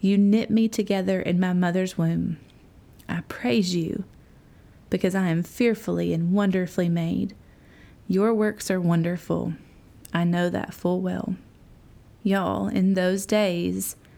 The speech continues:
I just chose to trust. Right in the middle of my pain,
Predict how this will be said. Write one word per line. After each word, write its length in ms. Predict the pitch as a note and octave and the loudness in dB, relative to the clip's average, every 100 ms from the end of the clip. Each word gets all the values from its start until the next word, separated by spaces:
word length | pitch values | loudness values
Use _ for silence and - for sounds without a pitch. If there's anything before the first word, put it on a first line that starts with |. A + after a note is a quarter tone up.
| - - - - - - | -20 -20 -20 -20 -20 -6
I 180 | E3 E3+ | -2 -2
just 680 | E3 G3+ F#3+ F#3+ - - - - - - | -2 0 0 0 -6 -10 -12 -20 -20 -14
chose 680 | - - G3 F3+ F3 F3+ F3+ - - - - | -8 0 2 2 0 -2 -4 -8 -18 -20 -12
to 100 | - | -6
trust. 640 | E3+ - E3 - - - - - - - - - - - - | -4 -4 -4 -6 -8 -10 -12 -20 -20 -20 -20 -20 -20 -14 -4
Right 400 | F3 G3 A3+ - | 0 0 0 0
in 100 | A3+ | 2
the 80 | A3 | 4
middle 300 | G#3 G3+ G3 | 4 2 0
of 80 | |
my 180 | F#3+ F3 | 2 0
pain, 580 | F3+ - D3+ D#3 - F#3+ | -2 0 0 0 -2 -4